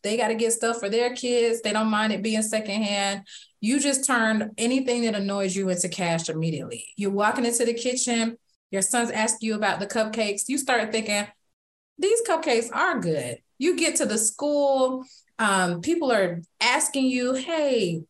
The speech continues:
you know, your son gave out these cupcakes at school. Do you make these?"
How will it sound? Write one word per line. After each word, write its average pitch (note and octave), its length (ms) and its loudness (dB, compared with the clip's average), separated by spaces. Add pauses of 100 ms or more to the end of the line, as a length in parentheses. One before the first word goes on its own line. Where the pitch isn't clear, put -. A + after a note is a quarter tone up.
you A#3+ 160 -2
know, G3+ 220 2
your A3 180 0
son C4+ 260 0
gave C4 160 2
out B3+ 140 0
these C4 160 -2
cupcakes A#3+ 400 0
at G3+ 100 0
school. D4 460 -2
Do A3+ 100 0
you G#3+ 140 2
make B3 340 0
these?" C4 440 -2